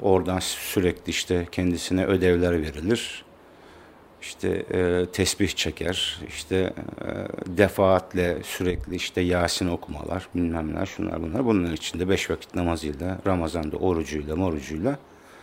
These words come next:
ben bunları birebir yaşadım. Ha, ailem çok mu koyu bir dindardı? Hayır, değildi. Benim de abim tiyatro sanatçısı. Ben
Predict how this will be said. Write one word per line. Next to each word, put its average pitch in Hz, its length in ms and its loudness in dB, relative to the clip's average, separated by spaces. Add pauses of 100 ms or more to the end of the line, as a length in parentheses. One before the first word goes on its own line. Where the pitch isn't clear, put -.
(420)
ben 92 120 2
bunları 82 300 0
birebir 90 380 4
yaşadım. 101 640 2 (420)
Ha, 151 80 6
ailem 127 680 6 (920)
çok 139 280 6
mu 107 140 2
koyu 90 280 4
bir 87 100 -2
dindardı? 87 520 2
Hayır, 101 420 4
değildi. 87 380 2
Benim 98 200 6
de 92 60 6
abim 90 260 4
tiyatro - 380 0
sanatçısı. 82 880 -4
Ben 87 220 -2